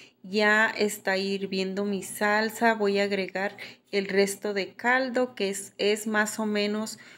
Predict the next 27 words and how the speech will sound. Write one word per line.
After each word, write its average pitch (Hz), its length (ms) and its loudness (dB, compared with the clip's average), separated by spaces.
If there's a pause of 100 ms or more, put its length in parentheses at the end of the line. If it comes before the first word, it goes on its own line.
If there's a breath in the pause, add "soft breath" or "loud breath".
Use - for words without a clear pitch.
(240 loud breath)
una 220 380 -2
taza 214 500 0
y 202 220 0
media 202 480 2
de 196 180 -2
caldo. 269 680 4 (340 loud breath)
Y 254 260 -2
por 262 140 4
aquí 262 340 0
yo 247 120 2
ya 226 180 4
deshebré 202 600 0
la 196 240 0
carne, 240 580 2
ya 202 280 2
está 202 400 -4
fría, 254 600 0 (340 loud breath)
así 214 320 0
que - 160 4
voy 220 220 6
a 220 80 4
agregar 196 460 2
aquí 208 480 -4
únicamente 214 1160 0
los 185 500 -6
tres 185 320 -4
huevos. 240 880 2